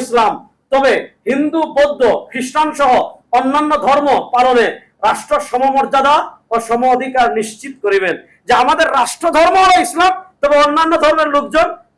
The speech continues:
তাদের ধর্ম তারা সমানভাবে পালন করবে। এখন তারা দেখেন একদিকে নারী সংস্কার কমিশনের কথা বলছে, কিন্তু এখানে তারা বলছে যে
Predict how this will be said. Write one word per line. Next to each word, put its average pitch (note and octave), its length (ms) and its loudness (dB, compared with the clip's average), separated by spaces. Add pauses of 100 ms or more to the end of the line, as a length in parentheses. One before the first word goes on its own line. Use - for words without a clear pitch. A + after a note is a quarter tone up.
তাদের C#4+ 240 2 (120)
ধর্ম C4+ 180 2 (440)
তারা B3 140 2 (100)
সমানভাবে B3+ 580 0
পালন A3 180 0 (100)
করবে। F#3 200 0 (440)
এখন A#3+ 180 -4 (100)
তারা C4 140 4 (100)
দেখেন A#3+ 260 0 (420)
একদিকে B3 360 -4
নারী B3 220 0
সংস্কার C4+ 360 -2
কমিশনের C4 460 -4
কথা C4 240 0
বলছে, B3 240 0 (440)
কিন্তু A#3+ 180 -4 (120)
এখানে B3+ 300 -2
তারা B3+ 220 4
বলছে A#3+ 280 2 (380)
যে G3 60 -2